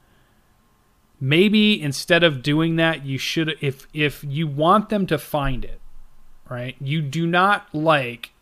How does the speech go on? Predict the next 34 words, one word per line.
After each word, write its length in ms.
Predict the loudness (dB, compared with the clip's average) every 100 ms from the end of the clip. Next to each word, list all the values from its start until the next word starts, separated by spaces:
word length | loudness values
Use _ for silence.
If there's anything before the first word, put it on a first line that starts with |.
| _ _ _
the 160 | -4 2
idea 500 | 2 2 4 4 4
that, 240 | 2 -4 -4
"Oh, 160 | -2
I 120 | -2 -4
put 240 | -6 -6
this 140 | -6
secret 360 | -6 -6 -6 -8
thing 220 | -2 -2 0
here 340 | -4 -4 -8 -14 _ -8
and 240 | -4 2
nobody 280 | 4 4 2
found 300 | 0 2 2
it 80 | 0
'cause 160 | -4
they 100 | -2
all 220 | 2 4 2
rolled 280 | 0 -4
super 300 | -6 -10 -8
low," 520 | 0 2 0 -2 -14 -18 _ _ _ _ _ _ _ _ _
then 120 | -6
maybe 240 | -2 0 0
don't 240 | -2 -4
have 260 | -2 0 0
them 200 | -2 -2
roll 240 | 2 2
for 280 | 0 -8 -12
it. 100 | -10
Maybe 340 | -4 0 2
have 280 | 2 2 4
that 200 | 2 0
come 180 | -2 2
out 320 | 2 2 -2 _ _
narratively. 720 | -6 0 0 0 -6 -10 -12